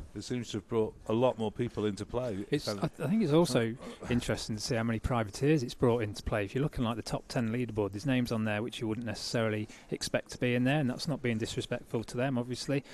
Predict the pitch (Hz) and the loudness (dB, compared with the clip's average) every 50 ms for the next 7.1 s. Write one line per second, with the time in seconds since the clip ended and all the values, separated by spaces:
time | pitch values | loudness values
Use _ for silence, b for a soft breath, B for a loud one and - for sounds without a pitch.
0 | B B B - 113 107 117 113 117 113 110 107 - - - 120 113 110 110 101 | B B B -4 0 2 4 6 6 6 4 2 0 0 2 2 2 2 2 0
1 | 107 120 113 104 - 117 110 - - - 117 110 107 104 - - 113 110 120 120 | -2 -2 -2 0 -2 -2 -2 -2 -4 -2 -2 -2 -2 -2 -2 -2 0 2 2 2
2 | 120 113 107 104 104 104 110 113 117 - - - 120 104 - 120 110 110 110 104 | 2 0 0 0 0 0 0 -2 -2 -4 -6 -6 -4 0 2 2 2 2 0 -2
3 | 107 - - 131 123 117 113 107 110 - - - - - 117 - - 127 113 113 | -4 -2 0 2 2 2 2 0 -4 -6 -8 -8 -6 -6 -6 -6 -4 -4 -2 -2
4 | 110 107 107 104 113 110 120 - - - - 110 104 101 - B B B B B | 0 -2 -2 -2 -2 -2 -4 -4 -6 -4 -4 -4 -4 -6 -8 B B B B B
5 | B B - 107 107 104 101 107 107 - - 120 110 107 - - 113 117 113 107 | B B -6 -4 -4 -4 -4 -6 -6 -2 0 0 0 0 0 0 2 2 2 2
6 | 107 104 - 110 101 98 101 104 110 113 131 139 127 117 107 113 110 107 104 104 | 0 0 -2 -2 -2 0 0 2 2 2 2 2 2 0 -2 -4 -4 -4 -4 -4
7 | 104 110 | -4 -6